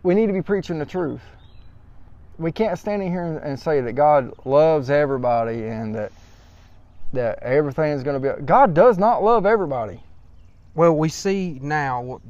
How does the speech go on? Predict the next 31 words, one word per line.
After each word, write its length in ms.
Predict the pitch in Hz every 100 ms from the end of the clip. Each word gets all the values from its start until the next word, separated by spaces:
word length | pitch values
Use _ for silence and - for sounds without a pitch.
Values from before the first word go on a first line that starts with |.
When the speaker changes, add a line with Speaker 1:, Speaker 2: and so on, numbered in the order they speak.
| 131
Speaker 2:
bugs 380 | 131 175 208 165
me 160 | 175 180
the 120 | 185
most 580 | 156 120 117 117 - -
is 320 | 131 127 123
we 100 | 123
see 220 | 120 160 165
now 280 | 139 135
that 140 | 127 117
the 100 | 110
L 160 | 143
G 160 | 151 143
B 220 | 151 143
T 240 | 139 135 123
community 600 | 135 127 123 117 113 110 - - - - - - - - -
is 560 | 127 120 110 117 - -
Speaker 1:
They 100 | 143
pinpointed 640 | 135 160 151 - 147 139
that 160 | 135 -
preacher 500 | 156 147 - 131 127 - - - -
Speaker 2:
They 100 | 131
Speaker 1:
over 140 | 127
Speaker 2:
put, 120 | 226 240
Speaker 1:
that. 140 | 180
Speaker 2:
they 120 | 185
pinpointed 460 | 175 247 269 254 214
that 200 | 165 -
preacher, 300 | 277 330 233
but 160 | 180
we 160 | 190 320
see 440 | - 233 185 175